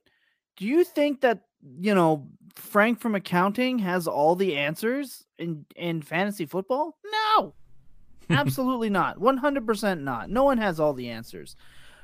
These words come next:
Speaker 1: It's why, like, I always make fun of you all the time for the muting thing. You mute so many fucking people.
Speaker 2: Oh.
Speaker 1: It is
Speaker 2: <laughs>
Speaker 1: hilarious. I would
Speaker 2: Muted
Speaker 1: pay just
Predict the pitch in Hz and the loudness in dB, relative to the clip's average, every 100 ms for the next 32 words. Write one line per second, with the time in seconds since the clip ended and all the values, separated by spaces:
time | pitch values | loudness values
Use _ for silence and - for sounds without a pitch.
0 | - - - 262 233 247 240 240 - 208 | -20 -4 2 2 6 6 8 4 2 6
1 | 208 202 - - - - - - 262 269 | 6 4 -16 -20 -20 -20 -10 4 6 8
2 | 226 185 185 170 - 165 151 151 - 143 | 8 6 2 0 -2 0 0 -2 0 0
3 | 123 123 120 101 98 104 - 131 127 123 | 0 -6 -10 -10 -10 -14 -8 -4 -4 -4
4 | 143 139 135 120 117 - 98 - - - | -4 -2 -2 -4 -10 -12 -14 -16 -20 -14
5 | 131 180 185 170 165 160 - - - - | -4 0 2 4 4 2 -8 -20 -20 -20
6 | - - - - 175 185 180 180 170 - | -20 -14 -6 8 12 12 10 6 2 0
7 | 147 - 135 - 117 123 117 - 127 131 | -2 -2 -12 -10 -4 0 0 -2 -12 -10
8 | 127 123 135 139 135 135 180 160 139 135 | -8 -6 -6 -6 -8 2 4 4 4 4
9 | 143 135 113 113 - - 147 165 165 131 | 4 4 0 -4 -6 4 6 8 8 8
10 | 139 175 196 | 10 10 12